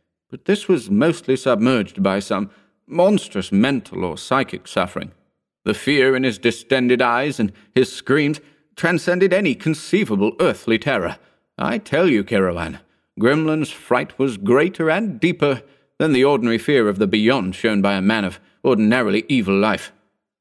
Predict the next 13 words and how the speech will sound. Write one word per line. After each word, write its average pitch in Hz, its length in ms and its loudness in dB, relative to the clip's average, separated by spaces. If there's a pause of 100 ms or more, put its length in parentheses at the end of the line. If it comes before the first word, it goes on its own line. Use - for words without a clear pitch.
(280)
I 95 160 0
shifted 95 540 -4
restlessly. 95 580 -4 (500)
The 104 140 -2
dark 110 420 -2
implications 101 880 -4
of 85 140 -8
this 87 120 -6
statement 92 480 -4
sent 104 260 -4
a 95 40 -2
chill 131 340 0
of 98 160 0